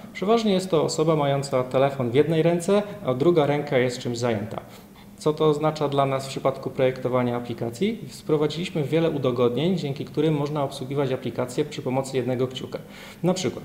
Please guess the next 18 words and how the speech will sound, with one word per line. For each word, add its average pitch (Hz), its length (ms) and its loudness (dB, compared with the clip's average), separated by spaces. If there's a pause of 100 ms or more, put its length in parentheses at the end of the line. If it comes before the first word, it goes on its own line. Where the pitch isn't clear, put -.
(140)
zamiast 170 480 0
klikać 156 340 0
w - 120 -12
pole 135 240 2
wyszukiwania, 120 640 0
dużo 170 260 0
prościej 139 540 -2
jest 135 340 -4
wykonać 127 440 -4
akcję 139 380 -4
przesunięcia 120 600 -4
ekranu. 117 360 -6 (1600)
Kolejnym 190 380 6
elementem, 139 400 2
który 123 240 -2
jest, 120 300 -2
e, 117 260 4 (140)
bardzo 135 420 2